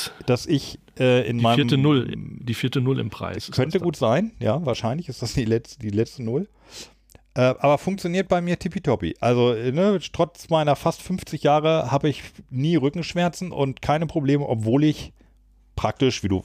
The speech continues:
Speaker 2: weißt, ich sitze jeden Tag zehn Stunden hier am Rechner und mache irgendwie so Zeug.
Speaker 1: Ja.
Speaker 2: Keine Rückenschmerzen. So. Äh, kann Zufall sein,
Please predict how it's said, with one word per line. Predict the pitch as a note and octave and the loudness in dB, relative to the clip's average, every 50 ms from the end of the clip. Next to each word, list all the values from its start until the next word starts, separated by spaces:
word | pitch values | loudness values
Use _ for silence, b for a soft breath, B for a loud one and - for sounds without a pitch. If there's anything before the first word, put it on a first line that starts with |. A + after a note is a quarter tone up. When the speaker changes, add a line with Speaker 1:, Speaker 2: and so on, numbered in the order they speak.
| - - | -6 -2
Speaker 2:
weißt, | D#2 F#2 G2 B2 C3 - - | 2 2 4 4 2 0 -4
ich | - F#2 E2 | -10 -8 -6
sitze | G#2 A2 G2+ - | -6 -6 -4 0
jeden | G#2 G#2 G#2+ G#2+ | 0 0 0 0
Tag | - A#2 A2 E2 D#2+ - _ - _ b b b b b b | -2 -2 -2 -4 -8 -18 _ -20 _ b b b b b b
zehn | - A#2 A2+ A#2+ | 0 0 0 0
Stunden | - - A#2 A2 G#2+ G#2 G2+ | 0 0 0 0 2 2 2
hier | G2 G#2 | 2 0
am | F#2 F#2 | 0 0
Rechner | F#2 G2 F#2 - - F2+ D#2+ | 0 0 0 0 0 -4 -4
und | D#2+ D#2+ | -2 -4
mache | F2 F2+ - E2 | -4 -6 -6 -6
irgendwie | F2 E2+ - D#2 D2+ | -10 -10 -8 -10 -10
so | D2 E2+ | -10 -10
Zeug. | E2 - - - - - - - _ b b b b b b b b b b b b b b | -12 -12 -10 -10 -10 -10 -12 -20 _ b b b b b b b b b b b b b b
Speaker 1:
Ja. | - G#2+ F#2 | -2 0 2
Speaker 2:
Keine | B2 B2 C3 B2+ | 2 2 2 2
Rückenschmerzen. | A2 G2 F2+ E2 - - D#2 C#2+ - - - - | 0 0 -2 -4 -6 -6 -8 -8 -8 -12 -16 -12
So. | - E2+ D#2 - | -10 -10 -6 -2
Äh, | F2+ G2+ G#2+ - - B B B B B | 0 0 0 0 -2 B B B B B
kann | B - D#3 E3+ F3 | B 0 0 0 0
Zufall | - G#3+ G#3 G3 - G3+ F#3+ | -2 -4 -2 0 0 0 0
sein, | F3+ F#3+ G3 G3+ G#3 A3 G#3 | 2 0 2 2 0 0 -2